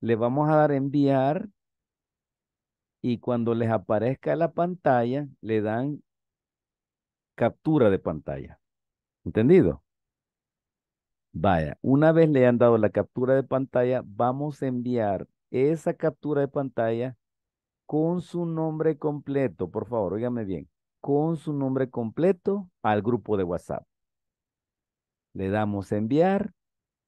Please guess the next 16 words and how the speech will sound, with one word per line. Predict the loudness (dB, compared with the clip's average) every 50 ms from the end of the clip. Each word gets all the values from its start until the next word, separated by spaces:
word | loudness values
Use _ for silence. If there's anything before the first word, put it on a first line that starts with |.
| _ _ _ _
y | -4 -4 -2
cuando | 0 -2 -2 0 0 0
ya | 0 0
les | 0 -2
aparezca | -2 -2 0 0 2 2 0 0 -2 -6 -8 -8 -8 -8 -8 -12 -18 _ _ _ _ _ _ _ _ -6
que | -2 0 0
ya | 0 0
han | 0 0
terminado | -2 -2 0 0 0 0 0 0 -2
la | -2 -4
encuesta, | -4 -4 -2 -2 -2 -2 -2 -6 -8 -8 -8 -8 -6
le | -4 -2 -2
dan | 0 -2 -2 -2
captura | -2 -2 -2 -2 -4 _ _ -6 -2 0 2 2 2 2
de | 0 -2
pantalla. | -2 -4 -6 -6 -2 -2 0 0 0 -2 -6 -8 -12